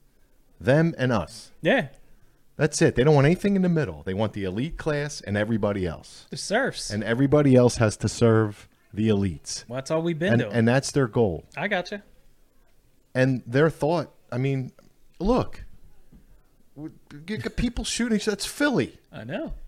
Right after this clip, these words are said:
Speaker 1: Last week.
Speaker 2: <laughs>
Speaker 1: Automatic rifles. They're just out there fucking shooting the shit out of each other, and no one gives a fuck.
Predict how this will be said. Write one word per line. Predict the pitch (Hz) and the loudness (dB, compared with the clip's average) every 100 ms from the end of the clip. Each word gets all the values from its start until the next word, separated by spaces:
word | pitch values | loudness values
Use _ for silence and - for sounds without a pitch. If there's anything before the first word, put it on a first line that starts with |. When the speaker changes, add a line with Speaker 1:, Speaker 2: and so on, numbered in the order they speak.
| - | -4
Speaker 1:
Last | 190 226 - | -2 -2 -2
week. | 240 175 - - - - _ - | -2 -2 -6 -20 -20 -20 _ -18
Speaker 2:
<laughs> | 151 - _ - _ - - _ 165 | -18 -18 _ -20 _ -20 -20 _ 2
Speaker 1:
Automatic | 196 202 196 196 | 4 4 4 2
rifles. | 180 185 175 107 90 | 2 0 0 -4 -4
They're | 113 | -6
just | 127 127 | -6 -2
out | 143 147 | -2 0
there | 143 | -4
fucking | - 117 - 127 | -2 -4 -2 -4
shooting | - 165 135 | -2 -4 -4
the | |
shit | 135 - 143 | -6 -2 0
out | 113 95 | 0 -2
of | 87 | -6
each | - 95 | -6 -6
other, | 90 107 | -4 -2
and | 139 | 2
no | 170 | 2
one | 208 | 2
gives | 196 226 214 | 0 -2 -2
a | |
fuck. | - - 80 - | -4 -10 -12 -14